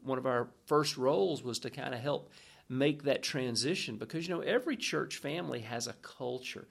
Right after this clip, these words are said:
whether it's a Baptist culture or a Methodist culture or an Assemblies of God culture or, you know, whatever it is. You understand what I'm saying? And so each church has a culture, and we wanna get that right. And so part of what,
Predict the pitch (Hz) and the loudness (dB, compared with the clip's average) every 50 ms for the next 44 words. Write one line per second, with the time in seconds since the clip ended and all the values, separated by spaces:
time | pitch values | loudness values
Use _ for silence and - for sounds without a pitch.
0 | - - - - - - 156 143 131 120 117 - 110 95 - 117 110 120 117 - | -20 -20 -20 -20 -2 2 6 6 6 6 6 4 2 2 4 4 4 4 4 2
1 | - 135 - - - - 123 113 120 - - 185 165 131 104 101 113 120 120 120 | 0 -2 -2 0 0 0 2 2 0 0 -2 0 2 2 2 2 2 0 0 -2
2 | - 113 107 - - - 123 113 110 131 - - 190 - 113 107 104 - - 131 | -4 -6 -6 -6 -6 -4 -4 -4 -4 -6 -6 -6 -4 -4 -2 -2 0 0 0 -2
3 | 117 113 120 117 104 104 104 104 - 117 117 117 120 117 - - 127 113 117 123 | -2 -2 -2 -2 -2 -4 -4 -4 -2 2 2 2 2 2 -2 -2 -2 -2 -2 -2
4 | - - 165 185 170 131 110 104 107 - - - - - - - _ - 175 - | -4 -4 -2 0 0 0 0 -2 -4 -10 -18 -20 -20 -20 -20 -12 _ -6 -6 -6
5 | - - - - _ _ _ _ 220 220 226 208 170 170 160 185 160 123 107 131 | -6 -10 -18 -20 _ _ _ _ 4 6 8 8 8 6 6 6 6 4 4 0
6 | 143 147 143 - - 156 143 127 120 110 101 - - 208 196 151 123 120 - - | -2 -2 -2 -2 0 0 0 0 0 -2 0 0 -2 0 -2 -2 -2 -2 -2 0
7 | 151 139 135 - - - - - - - - - 131 196 208 208 - - - - | 0 0 -2 -4 -8 -20 -20 -20 -20 -16 -6 -2 -2 0 0 0 -2 -4 -2 -2
8 | - - 233 214 202 - - 151 143 127 120 117 - - - 190 185 185 185 - | 0 2 2 2 2 0 -2 -4 -4 -4 -6 -8 -10 -8 -4 -2 -2 -2 -2 -4
9 | - 117 120 131 131 135 143 139 117 104 - 143 147 147 147 135 - - - 123 | -6 -4 -2 -4 -4 -2 -4 -4 -4 -4 -2 -2 -2 -2 -2 -4 -4 -4 -4 -2
10 | 131 123 101 95 104 107 - 123 107 - - - 170 180 202 196 190 185 - - | -2 -2 -2 -4 -4 -4 -2 -2 -2 -4 -6 -6 -2 0 0 0 0 -2 0 0
11 | 165 156 - - | 0 0 0 -4